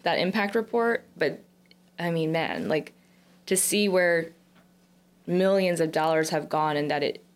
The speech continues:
it's, it is, it's changing lives. That was really cool for me. Um,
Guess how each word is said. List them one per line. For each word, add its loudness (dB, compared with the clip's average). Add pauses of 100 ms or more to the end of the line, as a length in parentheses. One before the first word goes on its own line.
(100)
it's, -4
it 2
is, 2
it's 0
changing 0
lives. -2 (300)
That 2
was 2
really 4
cool -2
for -2
me. -4 (400)
Um, -2